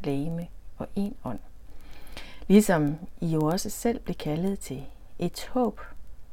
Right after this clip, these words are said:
en herre, en tro, en dåb, en Gud og alles fader, som er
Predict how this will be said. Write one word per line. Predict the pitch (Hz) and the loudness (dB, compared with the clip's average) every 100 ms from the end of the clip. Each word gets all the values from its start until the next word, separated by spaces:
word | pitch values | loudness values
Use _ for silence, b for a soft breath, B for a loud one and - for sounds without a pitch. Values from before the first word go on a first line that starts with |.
| - | 2
en | 220 185 | 4 4
herre, | 147 147 143 151 190 - - | 0 -4 -2 -2 -4 -8 -6
en | 226 208 214 | 0 0 0
tro, | - 277 277 B B B B B | 0 0 0 B B B B B
en | 247 233 202 | 12 12 12
dåb, | 277 269 220 - - - | 8 8 8 2 -10 2
en | 226 190 - | 4 4 4
Gud | 233 247 277 - - - | 4 6 4 -2 -10 -6
og | - - | -6 2
alles | 190 220 240 - | 4 6 2 -2
fader, | - 160 160 165 - b b b b | -6 -4 -4 -6 -8 b b b b
som | - 196 | -2 0
er | 170 | 0